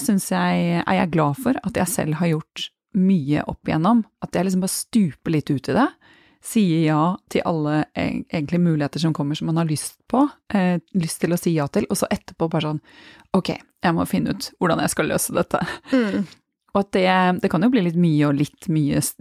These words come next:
Speaker 1: stress og ut av komfortzonen, eh, hvis det blir for mye av det, og i perioder har det vært for mye av det for meg. Men,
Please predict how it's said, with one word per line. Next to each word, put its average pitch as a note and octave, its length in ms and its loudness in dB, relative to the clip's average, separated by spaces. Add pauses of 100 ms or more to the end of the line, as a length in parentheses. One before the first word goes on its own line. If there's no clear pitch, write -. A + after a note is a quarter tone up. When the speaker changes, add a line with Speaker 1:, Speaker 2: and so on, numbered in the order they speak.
Speaker 1:
stress - 680 -2
og D#3 260 2
ut D#3 160 -2
av C#3 80 -2
komfortzonen, D3 720 0 (100)
eh, D#3+ 640 0 (100)
hvis - 160 -4
det E3 80 0
blir D#3+ 160 0
for E3+ 120 2
mye D3+ 120 2
av C#3+ 80 0
det, F3+ 100 2
og D#3+ 300 0
i D#3+ 160 -4
perioder D#3+ 320 -2
har G#3+ 120 2
det F3+ 40 0
vært - 160 -4
for F3 120 2
mye F#3 120 4
av F#3 80 0
det - 160 -8
for - 160 -8
meg. B3 220 2 (720)
Men, G3+ 320 4